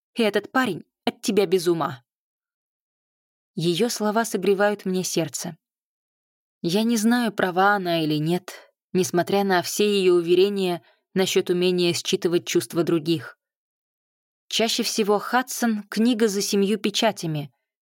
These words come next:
но сейчас я внезапно осознаю, что мне хочется, чтобы Каоамхи оказалась права. Мне хочется, чтобы Хадсон хотел меня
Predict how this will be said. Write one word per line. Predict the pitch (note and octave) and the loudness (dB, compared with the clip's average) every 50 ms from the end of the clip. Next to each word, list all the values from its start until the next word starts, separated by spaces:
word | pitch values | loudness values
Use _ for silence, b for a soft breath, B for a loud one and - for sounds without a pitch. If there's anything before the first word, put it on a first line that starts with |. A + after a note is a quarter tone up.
| _ _ _ _ _ _ _ | _ _ _ _ _ _ _
но | E3 F3 E3+ | -2 -2 0
сейчас | - E3+ D#3+ - A#3 B3 - - | -2 -2 -2 0 -2 -2 0 0
я | A3+ A3 | 0 0
внезапно | F#3+ G#3 G#3 G3+ F#3 A3+ A3 G#3+ G#3+ G#3+ G3 F#3+ | 0 0 -2 0 2 0 0 0 0 0 0 0
осознаю, | F3+ - F#3 F3 E3+ F3 F3 F3 D#3+ F3+ A3 A#3+ B3+ b b b b b b b _ _ _ _ | 0 0 0 0 2 2 0 0 2 0 -2 -2 -4 b b b b b b b _ _ _ _
что | _ - - - F#3 | _ -8 -2 -2 0
мне | F3+ F3 F3+ E3+ | 0 0 -2 -2
хочется, | - - B3 A#3+ - A3 - - G#3+ | -2 -2 -4 -4 -4 -8 -4 -4 -4
чтобы | G3+ - - G3 F3 F#3+ | -4 -2 -4 -2 -2 -2
Каоамхи | F#3 - - F#3 F3 F3 E3 D#3+ D#3+ D#3+ D3+ - - A3 | -2 0 0 2 2 4 2 2 0 -4 -8 -4 -2 -2
оказалась | G#3 G3 F#3+ G3 F3+ F3 D#3 F3 F3 E3+ E3 D#3 - | -2 -2 -2 -2 -2 -2 0 0 0 0 0 -4 -4
права. | - - E3+ D#3 D#3+ D3 C3+ C3 - _ _ _ _ _ _ _ _ _ _ _ _ _ _ _ - | -4 -4 -4 -4 -4 -8 -8 -10 -14 _ _ _ _ _ _ _ _ _ _ _ _ _ _ _ -2
Мне | F3+ G3 G#3 A3 G#3 | 0 0 2 0 -2
хочется, | - - B3+ B3 - - - - G#3+ | -2 -4 -4 -4 -4 -6 -6 -4 -4
чтобы | G3+ - - F#3+ E3+ F3+ F3 | -4 -2 -4 -2 -2 -2 -4
Хадсон | - - G#3+ A3 A3 - - G#3 F#3 | -2 -2 -2 -2 -2 -2 -4 -4 -4
хотел | D#3 - - E3+ E3+ - - - A#3 A#3 G#3+ G3 | -4 -4 -4 -4 -4 -4 -4 -2 -2 0 0 0
меня | F#3 E3+ E3 E3 E3+ F3+ G#3 G#3 G3 | -2 -2 -2 0 0 0 0 -2 -4